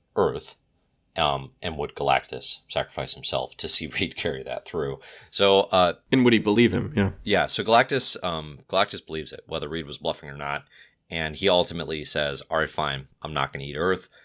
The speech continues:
Speaker 1: He leaves, but he lashes out at the Silver Surfer as he does so and traps him on Earth, which will, of course, uh, keep the Silver Surfer around as part of the Marvel Universe for a bit longer.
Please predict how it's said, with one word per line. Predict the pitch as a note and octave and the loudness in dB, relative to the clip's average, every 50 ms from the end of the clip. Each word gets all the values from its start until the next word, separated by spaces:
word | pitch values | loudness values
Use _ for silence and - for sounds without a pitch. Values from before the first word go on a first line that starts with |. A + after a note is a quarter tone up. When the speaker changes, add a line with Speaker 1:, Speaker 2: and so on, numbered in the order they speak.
| _ _ | _ _
Speaker 1:
He | _ - A2+ A#2+ | _ 0 2 2
leaves, | A2 G#2+ A#2 A#2+ G#2+ G2 F2+ F2 - | 2 4 2 4 4 2 2 0 -2
but | - - F2+ F2 F2 - | 0 2 2 2 0 -2
he | - - F#2 | -6 -6 -2
lashes | F2 F2 F2 - - F2+ D#2 | 0 0 0 0 -2 -4 -4
out | D#2+ D#2+ D#2+ | -4 -4 -4
at | D#2 | -4
the | - | -6
Silver | - - F2 D#2 C#2+ D2+ | -6 -6 -6 -6 -6 -4
Surfer | - - E2+ D#2+ - - D2+ | -4 -4 -4 -6 -6 -8 -10
as | C#2 C#2+ C#2 - | -8 -8 -10 -12
he | - C#2 | -14 -12
does | - - E2+ F2 D#2+ - | -6 -4 -4 -2 -2 -4
so | - F2 D#2+ D2+ D2 - - - _ _ _ _ _ - | -4 -4 -4 -6 -8 -10 -14 -20 _ _ _ _ _ -12
and | - | -10
traps | - - - F2+ F2 D#2+ - - - | -8 -4 0 0 0 0 0 -2 -6
him | - E2 D#2 D2 - - | -8 -10 -12 -14 -12 -12
on | D2 C#2+ C2+ - - - | -12 -12 -12 -12 -8 -4
Earth, | G2 E2+ C2+ C2+ C2+ - - - _ _ _ _ _ _ | -4 -2 -4 -4 -8 -14 -18 -20 _ _ _ _ _ _
which | - D#2 D#2 - - | -10 -8 -8 -8 -6
will, | D#2+ D2+ C2 | -6 -6 -6
of | C#2+ C#2+ - | -6 -8 -8
course, | - - C#2+ C#2 C2+ - - - - - | -6 -4 -2 -2 0 0 0 0 -2 -2
uh, | - C#2 C2+ C2+ C#2+ - | -2 -2 -2 -2 -4 -6
keep | - - E2+ - | -6 -6 -6 -2
the | - | 0
Silver | - - E2 C#2+ C2 | 2 2 2 0 -2
Surfer | - - - D2+ C#2 - - D2 | -2 -2 -2 -2 -4 -4 -4 -4
around | C2+ B1+ C2 C2+ C2 B1+ C2 - - - | -4 -4 -4 -6 -6 -8 -8 -10 -8 -6
as | - | -6
part | - - - D2 C#2+ | -6 -4 -2 -2 -2
of | C2+ | -2
the | C2 C#2 | -4 -6
Marvel | C2+ C2+ C2 - C2+ C2+ | -6 -6 -6 -6 -6 -6
Universe | F2 A#2 A#2 - B1+ - - - - - - - - _ _ _ _ _ | -6 -6 -6 -6 -6 -6 -6 -6 -8 -10 -14 -20 -20 _ _ _ _ _
for | - - D#2+ D2+ C#2+ - - | -8 -4 -2 -2 -2 -2 -4
a | D#2+ | -6
bit | - - - C#2 C2+ - - _ _ | -8 -6 -6 -6 -6 -6 -10 _ _
longer. | - E2 F2+ G2+ G#2 F2 C#2 C2 - - | -6 -2 2 2 2 2 0 -4 -8 -10